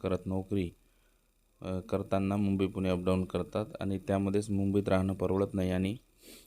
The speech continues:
पुण्याहून येणं दिवसेंदिवस कठीण होत चाललं आहे. अशा कात्रीत हा नोकरदार वर्ग सापडला असताना दोन्ही शहरामधील ट्रॅफिकमुळे समस्या जास्तच उग्र होताना आपल्याला दिसते आहे. एमएमआरडीएचा हा प्रकल्प असून,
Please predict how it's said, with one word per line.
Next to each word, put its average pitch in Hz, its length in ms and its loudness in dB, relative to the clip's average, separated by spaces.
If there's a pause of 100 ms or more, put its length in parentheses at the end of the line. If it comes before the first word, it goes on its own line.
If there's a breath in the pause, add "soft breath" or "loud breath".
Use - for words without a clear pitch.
(160)
पुण्याहून 110 440 6
येणं 107 260 4
दिवसेंदिवस 98 540 0
कठीण 101 300 -2
होत 101 120 -2
चाललं 92 340 0
आहे. 104 80 -4 (260)
अशा 113 320 0
कात्रीत 107 560 -2
हा 101 120 0
नोकरदार 101 460 2
वर्ग 98 280 2
सापडला 98 440 0
असताना 95 420 2 (640 soft breath)
दोन्ही 110 180 4
शहरामधील 104 500 2
ट्रॅफिकमुळे 101 540 2
समस्या 95 420 -2
जास्तच 95 500 -2
उग्र 92 300 -4
होताना 90 460 -4
आपल्याला 87 320 -4
दिसते 85 360 -10
आहे. 92 140 -8 (140)
एमएमआरडीएचा 117 680 10
हा 107 140 6
प्रकल्प 107 540 2
असून, 101 380 2